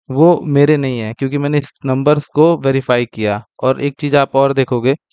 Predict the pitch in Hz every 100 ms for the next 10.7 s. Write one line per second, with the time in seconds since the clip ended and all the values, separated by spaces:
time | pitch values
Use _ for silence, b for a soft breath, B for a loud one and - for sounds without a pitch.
0 | b - 151 147 139 139 151 151 147 156
1 | 147 - b b _ - 131 135 - 147
2 | 151 - - - 135 147 135 139 143 156
3 | 135 139 143 143 - 165 175 b b -
4 | 135 135 139 - 147 143 _ - 131 139
5 | 131 117 120 117 107 110 _ - 127 127
6 | 143 139 131 135 - 147 143 - _ _
7 | _ - 131 127 - 131 139 147 135 135
8 | 139 147 151 139 135 123 135 135 135 131
9 | 143 135 127 - _ 143 143 139 135 131
10 | 131 127 127 120 117 - 107